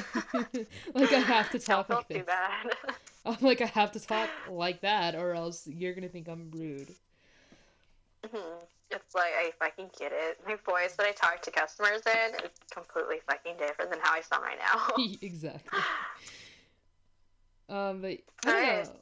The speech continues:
Speaker 1: I wouldn't say, like, that was actually, that's real, not a real insecurity. I think it's just my weight, honestly, and, like, my hair.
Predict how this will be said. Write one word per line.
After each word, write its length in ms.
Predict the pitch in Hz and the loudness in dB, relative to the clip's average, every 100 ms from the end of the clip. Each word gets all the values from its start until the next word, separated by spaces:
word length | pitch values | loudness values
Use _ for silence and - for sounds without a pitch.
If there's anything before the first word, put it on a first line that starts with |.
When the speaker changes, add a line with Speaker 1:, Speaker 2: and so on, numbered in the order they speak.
| _ | _
Speaker 1:
I 140 | 214 269 | 4 4
wouldn't 180 | 392 381 | 4 0
say, 220 | 294 254 | 0 0
like, 220 | 220 185 | 0 -2
that 240 | 180 156 - | -2 -4 -6
was 180 | 180 170 | -10 -10
actually, 340 | 160 165 - 170 | -12 -12 -10 -8
that's 220 | 196 - | -8 -8
real, 160 | 185 165 | -10 -10
not 200 | 127 - | -16 -16
a 20 | |
real 180 | - 120 | -16 -14
insecurity. 360 | 156 - 165 165 | -16 -14 -12 -6
I 80 | 220 | -4
think 120 | 294 | -4
it's 80 | 269 | -4
just 160 | 226 - | -8 -12
my 140 | 165 | -10
weight, 420 | 131 107 107 - - | -10 -12 -14 -14 -16
honestly, 640 | 139 156 - 147 127 - | -16 -16 -14 -12 -14 -10
and, 140 | 180 175 | -10 -6
like, 280 | 170 160 | -8 -8
my 120 | 170 170 | -12 -10
hair. 580 | 165 156 117 - 180 | -10 -12 -12 -14 -16